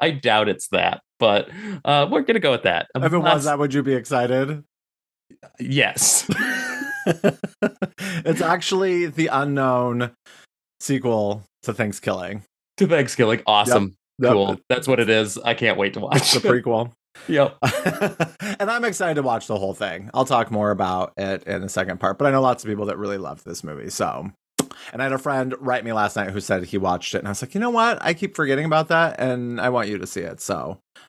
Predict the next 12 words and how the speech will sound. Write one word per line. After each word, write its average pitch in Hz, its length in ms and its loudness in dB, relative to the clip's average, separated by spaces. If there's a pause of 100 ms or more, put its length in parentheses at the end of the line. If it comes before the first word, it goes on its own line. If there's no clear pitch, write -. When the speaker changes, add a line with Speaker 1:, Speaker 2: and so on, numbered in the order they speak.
Speaker 2:
that's 160 120 -2
what's 151 160 0
gonna 120 180 0
happen. 113 400 0 (380)
Speaker 1:
Cool. 135 480 0 (140)
Speaker 2:
Yeah. 135 280 4
Speaker 1:
And 139 300 2 (840)
my 127 440 2
selection, 104 560 -2
I've 104 160 0
been 117 220 -2
waiting 143 800 2